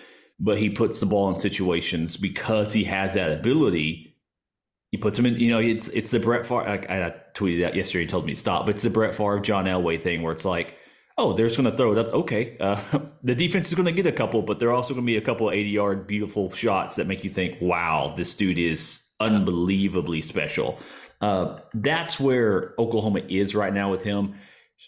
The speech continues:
He needs to just mature, you know, and that's where Oklahoma will,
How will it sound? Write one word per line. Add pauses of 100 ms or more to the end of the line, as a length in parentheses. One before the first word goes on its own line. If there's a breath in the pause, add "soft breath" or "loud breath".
(120)
He
needs
to
just
mature, (360)
you
know,
and
that's
where
Oklahoma (720)
will,